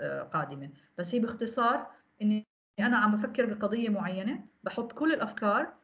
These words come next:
آه، الممكنة من دون ما يكون في عندي، آه، شيء ممكن يعمل لي إعاقة.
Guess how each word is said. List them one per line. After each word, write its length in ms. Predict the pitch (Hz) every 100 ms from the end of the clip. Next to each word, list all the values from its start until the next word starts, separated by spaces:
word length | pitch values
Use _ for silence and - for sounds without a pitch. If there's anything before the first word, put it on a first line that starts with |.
| _ -
آه، 320 | 175 170 170
الممكنة 640 | 185 208 220 214 190 254
من 200 | 202 202
دون 280 | 214 339 285
ما 260 | 254 302 311
يكون 260 | 220 214 262
في 160 | 247 220
عندي، 560 | 233 220 233 247 190
آه، 160 | 185 175
شيء 320 | 170 240 -
ممكن 540 | 208 214 214 214 208
يعمل 320 | 190 175 202 202
لي 220 | 196 170
إعاقة. 440 | 160 151 - -